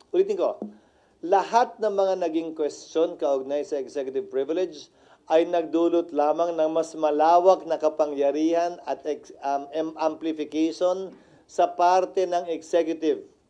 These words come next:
laban sa kapangyarihan ng Kongreso. So, isang konsiderasyon yun na dapat naming tingnan at suriin. Siyempre, palagi may pag-asang mababaliktad yun.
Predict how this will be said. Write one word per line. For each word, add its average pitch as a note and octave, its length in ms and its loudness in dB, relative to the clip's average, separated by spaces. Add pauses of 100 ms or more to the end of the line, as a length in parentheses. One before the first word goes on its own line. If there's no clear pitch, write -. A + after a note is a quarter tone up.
(420)
laban E3+ 640 2
sa E3 160 -6
kapangyarihan D#3 880 0
ng D3 160 -4
Kongreso. A#2+ 720 -4 (440)
So, - 200 -2
isang F#3 400 2
konsiderasyon D#3 960 -2
yun D#3 120 -4
na C#3+ 80 -2
dapat C3 520 -4
naming B2+ 480 -6 (160)
tingnan C#3+ 480 -4 (560)
at C#3+ 160 -2
suriin. C#3 640 -4 (520)
Siyempre, G#3+ 520 2
palagi F3 400 4
may E3+ 160 -2
pag-asang D3+ 680 0
mababaliktad D3 720 2
yun. D3 360 2